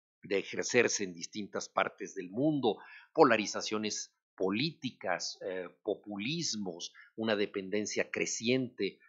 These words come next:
de la tecnología que hace que los aparatos no se conviertan en un medio, es decir, en una herramienta, sino en un fin en sí mismos, y una situación en, eh,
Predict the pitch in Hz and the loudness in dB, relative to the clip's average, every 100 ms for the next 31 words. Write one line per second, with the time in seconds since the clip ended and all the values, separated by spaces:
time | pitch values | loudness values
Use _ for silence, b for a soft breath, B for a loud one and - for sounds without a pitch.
0 | b _ 90 92 - - 92 90 82 - | b _ -4 -4 -6 -10 -6 -4 -4 -4
1 | 151 135 101 104 - - 98 90 - - | 2 2 4 0 0 -2 -6 -4 -4 0
2 | 90 107 113 104 98 98 101 - 92 95 | 4 4 4 -4 -6 -6 -6 -10 -14 -6
3 | 98 - 92 90 90 90 92 123 127 107 | -6 -6 -10 -10 -20 -10 0 2 2 0
4 | 90 80 85 - 110 110 110 b b - | -4 -6 -8 -6 -4 -4 -6 b b -20
5 | 98 98 95 87 82 - - 101 160 165 | -14 -8 -4 -4 -4 -4 -2 2 2 2
6 | - 85 - 104 123 113 B B - 101 | -2 -2 -2 2 2 2 B B -10 -2
7 | 107 101 - 147 156 156 110 98 - 104 | -2 0 2 2 2 -2 -8 -8 -6 -4
8 | 131 196 - 104 85 b b _ 107 127 | -2 -2 -4 -12 -14 b b _ -4 -2
9 | - 107 104 - 117 127 131 - 92 87 | -2 -2 -2 0 4 4 4 -2 -6 -4
10 | 90 87 - | -4 -4 -4